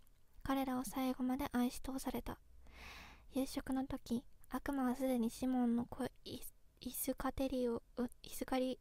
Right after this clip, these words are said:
オテ、<laughs> イスカリオテのユダの心に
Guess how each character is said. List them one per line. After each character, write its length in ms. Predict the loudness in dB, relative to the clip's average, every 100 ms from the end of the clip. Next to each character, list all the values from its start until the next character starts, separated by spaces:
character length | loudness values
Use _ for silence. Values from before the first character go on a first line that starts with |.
| -4
オ 100 | -2
テ、 240 | 2 0 0 -8 -8 -6 -6 -2
<laughs> 560 | 0 0 2 2 2 2
イ 60 |
ス 120 | 0 2
カ 140 | 2
リ 120 | 2
オ 80 | 2
テ 160 | 2 2
の 120 | 4
ユ 140 | 4
ダ 100 | 4
の 120 | 2
心 320 | 0 0 2 2
に 180 | 2